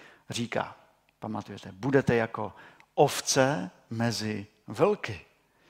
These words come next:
A nevím, jak může být ovcí mezi vlky, ale moc šťastné tam určitě nejsou. „Budete bičováni v synagogách.“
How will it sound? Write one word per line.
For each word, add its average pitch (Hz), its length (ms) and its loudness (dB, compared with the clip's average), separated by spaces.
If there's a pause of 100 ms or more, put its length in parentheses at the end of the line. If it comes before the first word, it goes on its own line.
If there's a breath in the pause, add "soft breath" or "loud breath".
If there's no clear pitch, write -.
(1500 soft breath)
A 110 120 -12
nevím, 131 360 0
jak 104 120 -6
může 107 260 -6
být 104 220 -6
ovcí - 320 -6
mezi 113 560 -4
vlky, 113 540 -6
ale 113 280 -2 (1200 loud breath)
moc 139 160 -2
šťastné - 640 2
tam 143 200 2
určitě 151 340 -2
nejsou. 170 540 -4 (1500 soft breath)
„Budete 147 420 4
bičováni 156 920 4
v 135 60 -4
synagogách.“ 143 800 0